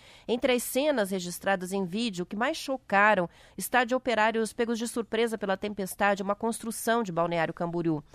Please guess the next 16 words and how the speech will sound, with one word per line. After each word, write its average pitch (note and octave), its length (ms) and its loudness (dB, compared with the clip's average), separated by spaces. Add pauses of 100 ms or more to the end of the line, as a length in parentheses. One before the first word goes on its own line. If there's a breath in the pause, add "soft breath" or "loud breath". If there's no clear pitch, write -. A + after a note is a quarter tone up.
(260 loud breath)
Em G3+ 120 2
um C4+ 140 2
andaime, A3 520 4
eles G3 220 -4
quase C4+ 400 2
caíram A#3 460 0
do A3 80 -2
edifício G#3 560 -6
com F#3 140 -4
o - 20 -6
vento F#3+ 360 0
durante G3+ 300 -2
a G3+ 40 -8
passagem F3 440 -2
do F3 80 -8
ciclone. D#3 560 -2